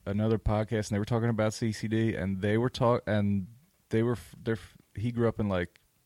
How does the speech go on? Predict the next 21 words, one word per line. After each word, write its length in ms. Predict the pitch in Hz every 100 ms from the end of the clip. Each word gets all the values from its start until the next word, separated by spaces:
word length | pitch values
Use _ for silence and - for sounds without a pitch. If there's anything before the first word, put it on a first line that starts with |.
| _ _ -
the 100 | 110
Boston 420 | 104 107 - 110
area, 520 | 107 110 110 107 110 65
and 140 | 92
is, 140 | 87
like, 140 | 82 82 -
ten 240 | 104 104
or 40 | 92
fifteen 400 | - 104 107 101
years 220 | 92 95
older 240 | 98 117
than 160 | 117 117
me, 280 | 120 120 -
and 320 | 85 101 98 - -
they 480 | 101 107 107 113 113
also 460 | - 107 - 120
called 320 | 120 123 120
it 100 | 127
Central 400 | - 131 127 135 127
City 320 | - 127 127
Dump, 340 | 127 135 143